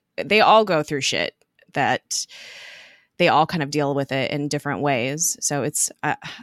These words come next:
I'm, I'm glad that this show, and I think maybe it's just because it's, like, a length of time, like, they have more episodes to kinda deal with this versus, like, a two and a half hour film.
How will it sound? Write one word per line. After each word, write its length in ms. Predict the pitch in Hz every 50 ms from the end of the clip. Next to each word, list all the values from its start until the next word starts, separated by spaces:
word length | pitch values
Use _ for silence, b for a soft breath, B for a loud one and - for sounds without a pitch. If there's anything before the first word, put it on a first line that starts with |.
| B -
I'm, 180 | - 175 202 202 -
I'm 120 | 180 202
glad 420 | 180 - 190 190 190 196 196 175 160
that 220 | 170 160 151 -
this 140 | - 151 147
show, 240 | - - - 165 -
and 140 | - 190 196
I 80 | 208
think 180 | 233 262 233 -
maybe 260 | 196 180 170 175 170
it's 160 | 170 151 -
just 240 | - - 160 - -
because 400 | 165 156 - 170 156 147 143 -
it's, 200 | 135 - - -
like, 140 | 156 147 -
a 40 | 147
length 600 | 151 151 151 156 160 156 151 - - - - - -
of 160 | 160 151 -
time, 480 | - - 180 165 160 160 160 165 165
like, 160 | 160 151 143 -
they 80 | 147
have 220 | 151 160 151 151 156
more 260 | 151 151 147 - -
episodes 560 | 147 - 160 - - 165 160 165 160 - -
to 80 | - -
kinda 200 | - 151 143 135
deal 220 | - 147 151 160
with 140 | 165 170 -
this 400 | - 180 175 175 - - - 160 - - - _ _ _ - _ _ _ -
versus, 380 | 151 147 - 147 139 135 - 135
like, 180 | 135 143 - -
a 240 | 143 143 139 139 143
two 160 | - - -
and 80 | 151 147
a 20 |
half 160 | 160 156 - 143
hour 200 | 147 139 131 139
film. 460 | - - 156 151 160 170 180 190 190